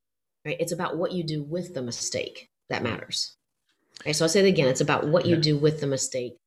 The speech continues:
Speaker 1: that
Speaker 2: Right.
Speaker 1: matters.
Speaker 2: Right. Absolutely. Um, I love, love, love that you use the word confidence, because I'm making so many connections to the work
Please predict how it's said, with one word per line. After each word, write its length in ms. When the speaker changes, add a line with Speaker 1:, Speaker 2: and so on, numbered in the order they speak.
Speaker 1:
that 80
Speaker 2:
Right. 180
Speaker 1:
matters. 320
Speaker 2:
Right. 220
Absolutely. 720
Um, 420
I 100
love, 600
love, 320
love 380
that 180
you 100
use 320
the 80
word 180
confidence, 540
because 280
I'm 120
making 320
so 180
many 200
connections 520
to 120
the 80
work 320